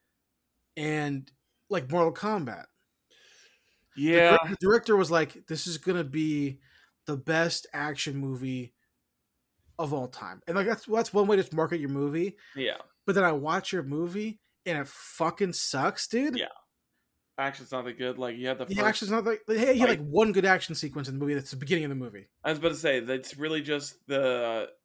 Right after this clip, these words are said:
Speaker 2: scene with Scorpion in the past.
Speaker 1: That's it.
Speaker 2: And that's, like, the best scene in the whole
Speaker 1: And you
Speaker 2: movie.
Speaker 1: got, like, some killer,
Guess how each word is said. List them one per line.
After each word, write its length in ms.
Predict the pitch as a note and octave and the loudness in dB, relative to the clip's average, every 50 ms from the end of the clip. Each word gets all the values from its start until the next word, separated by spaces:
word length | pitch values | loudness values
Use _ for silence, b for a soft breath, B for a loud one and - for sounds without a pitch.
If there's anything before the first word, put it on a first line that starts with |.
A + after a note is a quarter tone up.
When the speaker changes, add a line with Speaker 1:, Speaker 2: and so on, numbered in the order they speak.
| _ _ _ _ | _ _ _ _
Speaker 2:
scene 420 | - - D#3 D3+ D3 D3 C#3+ C#3 | -16 -8 -6 -4 -2 -2 -2 -2
with 220 | C3+ C3 B2+ - - | -4 -4 -4 -6 -10
Scorpion 520 | - - - C#3+ C#3+ C#3 C#3 C#3 C3 B2+ | -18 -10 -4 -4 -4 -4 -4 -4 -4 -4
in 80 | B2+ B2 | -4 -6
the 80 | B2 | -8
past. 640 | - C3+ A#2+ A2+ G#2+ G2+ G#2 - - - - - _ - | -8 -6 -6 -6 -4 -6 -10 -12 -16 -20 -20 -20 _ -10
Speaker 1:
That's 160 | D#3+ D3 D3 | -8 -2 2
it. 200 | A3 A3 F3 - - - _ _ _ _ - | 2 2 2 -2 -8 -12 _ _ _ _ -10
Speaker 2:
And 120 | B2+ B2+ | -6 -6
that's, 200 | C3+ C3 - - | -6 -6 -6 -4
like, 320 | D3 C3+ C3 B2 B2 _ - | -2 -2 -2 -2 -6 _ -8
the 80 | C3+ A#2+ | -4 -2
best 240 | C3 B2+ B2+ - - | -2 -2 -2 -4 -6
scene 100 | C3+ B2+ | -8 -6
in 60 | A#2+ | -6
the 80 | A#2+ A#2 | -8 -8
whole 100 | A#2+ A#2 - | -8 -6 -2
Speaker 1:
And 100 | G#3 A3 | -2 -2
you 60 | B3+ | -2
Speaker 2:
movie. 60 | - C4 | 2 4
Speaker 1:
got, 200 | B3 G#3+ G#3 F#3 | 4 4 4 0
like, 240 | - - - - | -4 -6 -4 -8
some 220 | - - F3 D3+ - | -6 -6 -6 -6 -10
killer, 640 | - - - B3+ B3+ A#3 G#3 D#3+ D3+ C#3+ C3 C3 - | -12 -4 0 0 2 2 2 2 2 0 -2 -4 -8